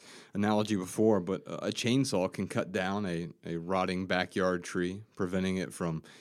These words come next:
impaling your neighbor's home. Or that same chainsaw can be used to hurt that same neighbor,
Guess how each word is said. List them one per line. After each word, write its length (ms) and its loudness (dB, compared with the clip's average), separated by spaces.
impaling 720 2
your 340 2
neighbor's 520 0
home. 320 -4
Or 240 2
that 180 4
same 320 2
chainsaw 580 2
can 160 -2
be 80 2
used 340 2
to 120 -2
hurt 260 0
that 180 0
same 380 0
neighbor, 400 0